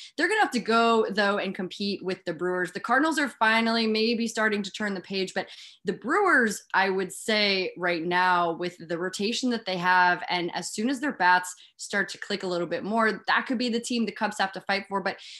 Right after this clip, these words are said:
the Cubs need to go get another starter. If they wanna be competitive, if they wanna play October baseball, they have to get another starter.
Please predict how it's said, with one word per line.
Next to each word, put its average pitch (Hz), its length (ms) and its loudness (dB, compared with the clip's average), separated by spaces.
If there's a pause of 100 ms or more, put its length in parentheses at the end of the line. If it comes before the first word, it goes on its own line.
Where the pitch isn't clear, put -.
(120)
the 196 60 -6
Cubs 240 260 0
need 277 140 6
to 247 60 2
go 220 160 4
get 202 160 2
another 180 300 0
starter. 156 480 -6
If 175 100 -14
they 196 120 0
wanna 202 320 0
be 214 100 -2
competitive, 190 560 -2
if - 180 -12
they 190 120 -4
wanna 190 260 -2
play 196 200 -2
October 180 460 -2
baseball, 170 380 -4
they 170 100 -4
have 185 280 -2
to 190 100 -8
get 180 240 -4
another 170 320 -4
starter. 170 340 -4